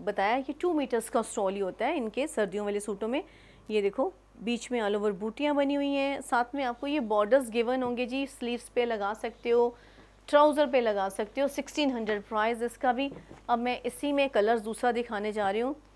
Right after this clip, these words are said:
अरे वाह, लवली शेड, सेम पैटर्न है,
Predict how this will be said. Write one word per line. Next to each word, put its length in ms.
अरे 260
वाह, 200
लवली 460
शेड, 340
सेम 300
पैटर्न 400
है, 220